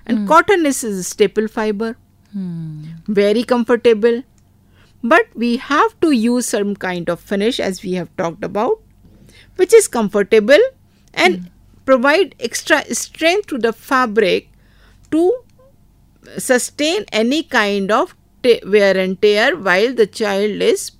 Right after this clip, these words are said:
Speaker 1: playing. Okay.
Speaker 2: Hmm।
Speaker 1: Now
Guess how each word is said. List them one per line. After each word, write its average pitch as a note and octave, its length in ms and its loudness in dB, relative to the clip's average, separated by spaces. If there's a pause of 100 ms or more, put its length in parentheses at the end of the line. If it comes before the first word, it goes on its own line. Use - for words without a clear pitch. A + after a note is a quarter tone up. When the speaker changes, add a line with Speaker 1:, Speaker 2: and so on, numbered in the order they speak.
Speaker 1:
playing. - 320 -6 (1300)
Okay. G#3 400 -4 (160)
Speaker 2:
Hmm। F#3+ 340 -8 (220)
Speaker 1:
Now E4 220 2